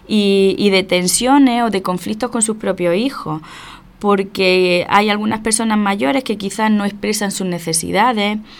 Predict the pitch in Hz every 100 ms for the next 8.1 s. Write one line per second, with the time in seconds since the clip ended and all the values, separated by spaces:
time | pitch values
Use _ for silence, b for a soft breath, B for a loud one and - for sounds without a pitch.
0 | B B - 190 180 180 170 165 165 170
1 | - - - 180 175 165 165 160 - 196
2 | 262 214 202 202 196 170 170 180 180 -
3 | 180 180 175 175 180 175 170 165 170 165
4 | 165 B B - 180 180 180 180 180 175
5 | 170 175 190 190 - 180 175 170 175 170
6 | 165 175 165 165 165 165 160 - - 175
7 | - 165 170 160 160 170 240 285 - 226